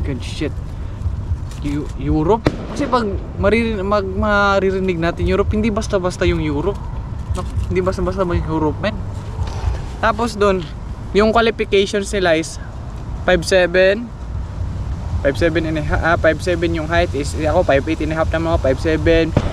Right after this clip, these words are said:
kan computer, ganon, alam-alam, ganito. Basic lang, mga ganon lang ba.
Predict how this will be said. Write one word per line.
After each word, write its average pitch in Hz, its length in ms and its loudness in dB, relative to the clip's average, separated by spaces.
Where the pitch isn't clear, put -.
kan 151 260 2
computer, 165 800 2
ganon, 156 400 0
alam-alam, 156 640 0
ganito. 156 480 -4
Basic 185 400 -2
lang, 220 220 0
mga 202 260 -2
ganon 202 160 -2
lang 202 220 -2
ba. 165 100 0